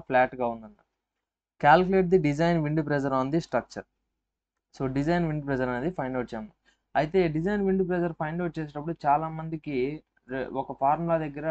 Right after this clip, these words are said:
డౌట్స్ వస్తుందన్నమాట. ఏంటంటే, so డిజైన్ విండ్ ప్రెజర్ కనుక్కోవడానికి ఫార్ములా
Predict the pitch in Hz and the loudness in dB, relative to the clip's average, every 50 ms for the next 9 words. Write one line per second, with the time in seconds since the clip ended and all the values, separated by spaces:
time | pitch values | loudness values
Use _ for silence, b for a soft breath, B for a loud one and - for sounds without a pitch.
0 | 147 131 135 143 135 131 139 151 156 - - 139 123 - - 127 120 117 113 113 | 2 2 2 2 0 -2 -4 -4 -4 -6 -8 -10 -10 -10 -10 -10 -10 -10 -12 -14
1 | 110 107 - _ - _ _ 123 131 139 139 135 139 135 127 160 196 269 _ _ | -16 -18 -18 _ -20 _ _ -10 -8 -8 -6 -8 -8 -8 -6 -8 -8 -10 _ _
2 | _ b b b b _ _ _ - 160 156 151 151 156 165 - - - 139 147 | _ b b b b _ _ _ -6 -4 -2 -2 -2 -4 -4 -6 -8 -8 -4 -4
3 | 170 170 202 214 214 208 196 180 180 185 190 170 175 175 170 160 175 160 - 156 | -2 -2 -2 -2 0 0 0 0 0 0 0 0 0 0 -2 -2 -4 -4 -6 -6
4 | 156 165 156 - 175 165 160 156 151 151 156 160 156 - 151 147 147 156 160 156 | -8 -8 -6 -4 -2 -2 -2 -2 -4 -6 -8 -8 -6 0 0 0 0 0 -2 -6
5 | 151 | -4